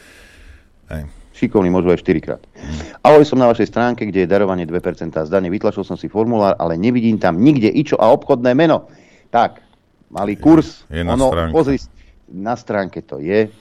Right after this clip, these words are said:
Speaker 2: dve percentá dane. Keď si rozklikneš, tam je jednotka zamestnanec, vyhlásenie, vyhlásenie online, potvrdenie dva, fyzická osoba, tri, právnická osoba. Informácie o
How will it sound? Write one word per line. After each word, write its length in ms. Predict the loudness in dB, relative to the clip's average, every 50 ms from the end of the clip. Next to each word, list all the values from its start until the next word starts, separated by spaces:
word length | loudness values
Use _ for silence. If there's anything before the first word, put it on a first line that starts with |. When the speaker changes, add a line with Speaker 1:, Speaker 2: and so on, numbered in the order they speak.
| _ _ _ _ -20 -20 -12
Speaker 2:
dve 200 | -6 -4 -4 -2
percentá 560 | 0 -2 -2 -2 -4 -8 -8 -8 -8 -10 -10 -6
dane. 480 | -2 0 2 2 2 0 -4 -6 -8 _ _ _ _ _ _ _
Keď 140 | -12 -12 -10
si 100 | -10 -10 -4
rozklikneš, 640 | 0 2 2 2 0 -2 -4 -4 -4 -6 -8 -8 -8
tam 240 | -8 -8 -8 -8 -8
je 80 | -12 -14 _ -20 -20 _ -8 -2
jednotka 480 | 2 2 2 2 0 -4 -6 -6 -2
zamestnanec, 560 | 0 2 2 2 2 0 -2 -2 -2 -2 -2
vyhlásenie, 480 | -2 -2 0 2 2 0 0 -2 -6 -4
vyhlásenie 400 | -4 -2 0 0 -2 -2 -4 -6
online, 220 | -6 -6 -6 -4
potvrdenie 380 | -4 -4 -2 -4 -4 -4 -6 -8 -6
dva, 400 | -2 2 2 2 2 0 -8 _
fyzická 560 | -6 -6 -6 -6 -8 -6 -2 -2 -2 0 0
osoba, 320 | -2 0 0 2 2 0 -2 -4 -12 _ -2
tri, 180 | 0 0 -2
právnická 640 | -2 -6 -4 -2 -2 -2 -2 -4 -8 -12 -10 -8 -8
osoba. 400 | -8 -8 -8 -10 -8 -8 -10 -10 -12 -20 -20 -20 _ _ _ 0
Informácie 960 | 2 4 4 4 4 4 4 4 4 4 4 2 2 0 -4 -10 -12 -12 -12
o 160 | -12 -16 -18